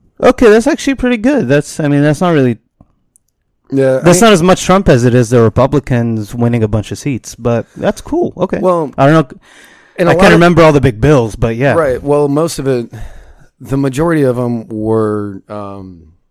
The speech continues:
Speaker 2: I can't remember the term for it right now, but they were, uh, just undoing things was the majority of it.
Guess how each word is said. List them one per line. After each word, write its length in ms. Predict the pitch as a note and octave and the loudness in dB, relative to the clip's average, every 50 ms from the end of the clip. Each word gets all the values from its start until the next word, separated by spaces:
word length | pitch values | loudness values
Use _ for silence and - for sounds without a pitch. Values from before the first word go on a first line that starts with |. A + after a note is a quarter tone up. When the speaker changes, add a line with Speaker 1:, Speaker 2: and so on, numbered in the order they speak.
| _ _ _ _ _ _ _ _ _ _ _ _ _ - _ _ _ | _ _ _ _ _ _ _ _ _ _ _ _ _ -20 _ _ _
Speaker 2:
I 140 | G2 G2+ G2+ | -20 -18 -18
can't 260 | - - G#2+ F#2+ - | -18 -16 -18 -18 -16
remember 260 | - F2+ F2 F2+ F2+ | -16 -18 -16 -16 -14
the 100 | F2+ F#2 | -16 -12
term 240 | - - A#2+ A#2+ G#2+ | -8 -8 -6 -6 -8
for 180 | - - F#2+ F#2 | -8 -10 -10 -10
it 60 | F2+ | -10
right 160 | F#2 F#2+ F2+ | -10 -12 -10
now, 180 | F#2+ G2 F#2+ F#2 | -10 -10 -10 -12
but 300 | - - A#2+ A#2 G2 - | -8 -6 -8 -6 -6 -6
they 160 | B2 A#2+ A#2 | -6 -6 -6
were, 360 | A2+ A2+ A2+ A2+ A2 G#2+ G#2+ | -6 -8 -8 -8 -8 -8 -8
uh, 260 | G#2+ G#2 G2+ G2 G2 - _ _ _ _ _ _ _ _ _ _ _ _ _ _ _ _ _ _ _ | -10 -10 -10 -10 -12 -14 _ _ _ _ _ _ _ _ _ _ _ _ _ _ _ _ _ _ _
just 240 | - C3+ B2+ - - - | -6 -6 -6 -6 -8 -6
undoing 760 | C3 C3 B2+ A#2+ A#2 A2+ A2 A2+ A2 G#2+ G2+ G2 F#2+ F#2+ F#2+ | -4 -4 -4 -4 -6 -6 -8 -8 -8 -8 -10 -10 -12 -14 -16
things 580 | E2 - - F#2 E2+ E2+ - - F#2 F#2 - - | -16 -16 -16 -16 -16 -18 -20 -20 -20 -20 -18 -16
was 360 | F#2+ F#2+ F#2 F#2 E2+ - - | -14 -14 -14 -14 -16 -18 -18
the 100 | _ G2+ | _ -14
majority 540 | G2 F#2 F2+ E2+ F#2 F2+ F2+ F2 F2 F2 F2+ | -12 -12 -12 -12 -12 -12 -12 -14 -14 -16 -18
of 120 | - - | -18 -18
it. 120 | - - | -20 -20